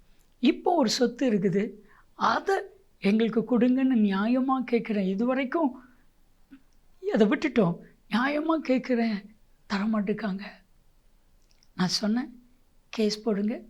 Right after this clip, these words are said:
நியாயம் உங்களுக்கு கிடைக்கும்." இப்போ கேஸ் போட்டதுக்கு பிறகு எல்லாரும் ஓடி வராங்க, "நான் தந்துடுறேன்பா, அதை விட்டுரு."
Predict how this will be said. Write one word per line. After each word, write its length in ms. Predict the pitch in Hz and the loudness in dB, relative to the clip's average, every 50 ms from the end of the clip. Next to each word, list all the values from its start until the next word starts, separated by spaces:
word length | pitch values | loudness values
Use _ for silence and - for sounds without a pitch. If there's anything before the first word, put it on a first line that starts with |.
| - _ _ | -20 _ _
நியாயம் 560 | - 196 185 190 190 185 190 208 220 220 - - | -2 0 0 0 0 -2 -2 -4 -4 -6 -6 -4
உங்களுக்கு 380 | - 175 175 180 170 - 240 | -2 -2 -2 -2 -4 -8 -8
கிடைக்கும்." 440 | - - 202 180 196 - - - _ _ _ _ _ _ _ _ _ _ _ - - _ _ _ | -6 -6 -4 -4 -6 -8 -10 -14 _ _ _ _ _ _ _ _ _ _ _ -20 -20 _ _ _
இப்போ 260 | - 180 - 196 175 170 - | -20 -16 -12 -12 -12 -12 -10
கேஸ் 420 | - 240 269 330 349 - - - | -8 -6 -4 -2 -2 -2 0 0
போட்டதுக்கு 380 | 294 226 - 233 214 - 208 196 | 0 0 2 2 0 0 0 0
பிறகு 420 | 175 214 214 185 202 170 180 - - - - - - - | 0 2 0 0 0 -2 -4 -6 -10 -18 -20 -20 -20 -16
எல்லாரும் 380 | - 247 262 269 254 262 277 254 | -10 -6 -4 -2 -2 0 0 0
ஓடி 220 | 240 254 254 262 | 0 0 0 0
வராங்க, 500 | 247 240 233 233 226 226 220 185 165 - - - _ - - - - _ - | -2 -2 -2 -4 -4 -4 -4 -6 -6 -8 -12 -18 _ -20 -20 -20 -20 _ -4
"நான் 280 | 180 180 208 196 190 | -2 0 0 0 0
தந்துடுறேன்பா, 680 | 196 - 202 214 190 208 196 202 196 175 185 175 165 - - - - - - | 0 0 2 4 4 4 2 2 0 0 0 0 -2 -4 -8 -12 -16 -8 -2
அதை 220 | - 185 185 190 180 | 0 2 2 4 4
விட்டுரு." 560 | 185 220 214 - - 208 180 175 - - | 2 2 0 -2 -2 0 0 0 -2 -6